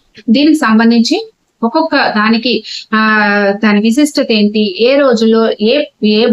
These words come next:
భగవంతుని పూజిస్తే మనకి ఎలాంటి ఫలితాలు కలుగుతాయని వీడియోస్ కూడా నేను నెక్స్ట్ వీడియోస్ లో ఒక్కొక్కటిగా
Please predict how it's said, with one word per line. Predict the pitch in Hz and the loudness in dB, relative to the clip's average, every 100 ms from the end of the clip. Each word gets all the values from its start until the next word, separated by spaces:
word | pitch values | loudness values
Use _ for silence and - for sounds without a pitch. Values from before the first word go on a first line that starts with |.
| 233 | 0
భగవంతుని | 220 254 254 254 233 | 0 0 0 -2 0
పూజిస్తే | 214 208 214 226 214 | 0 0 -2 0 0
మనకి | 202 202 196 | -2 -2 -2
ఎలాంటి | 233 254 254 | 0 -2 -2
ఫలితాలు | 214 190 202 202 | -2 -2 -2 -2
కలుగుతాయని | 190 190 202 196 190 | -4 -4 -4 -4 -4
వీడియోస్ | 190 196 196 202 | -2 -2 -2 -2
కూడా | - - - - - | -4 -6 -14 -12 -2
నేను | 226 208 | 0 2
నెక్స్ట్ | 214 - 311 | 0 -2 -2
వీడియోస్ | 262 220 202 196 | 0 0 -2 0
లో | 277 285 | 0 -2
ఒక్కొక్కటిగా | 202 _ - 196 | -4 _ -6 -2